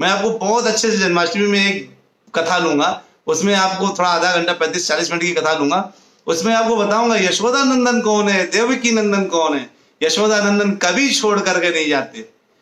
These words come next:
वो हमेशा वहीं रहते हैं। और लेकिन वो जो, जो, जो राधा रानी हैं, तो उनको वियोग क्यों महसूस होता है,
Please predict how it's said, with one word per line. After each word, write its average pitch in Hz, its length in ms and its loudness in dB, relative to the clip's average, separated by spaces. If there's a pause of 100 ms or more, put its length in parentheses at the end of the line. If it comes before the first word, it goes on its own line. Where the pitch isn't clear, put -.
(160)
वो 190 80 0
हमेशा 254 420 0
वहीं 226 220 2
रहते 196 280 -2
हैं। 156 360 -6 (500)
और 127 60 0
लेकिन 190 500 0 (380)
वो 214 140 0
जो, 226 440 -2 (100)
जो, 151 120 0 (220)
जो 185 140 0
राधा 165 320 0
रानी 202 300 2
हैं, 180 420 -2 (640)
तो 165 80 -2
उनको 208 220 0
वियोग 202 480 0
क्यों 214 140 2
महसूस 165 400 0
होता 123 240 -6
है, 113 180 -12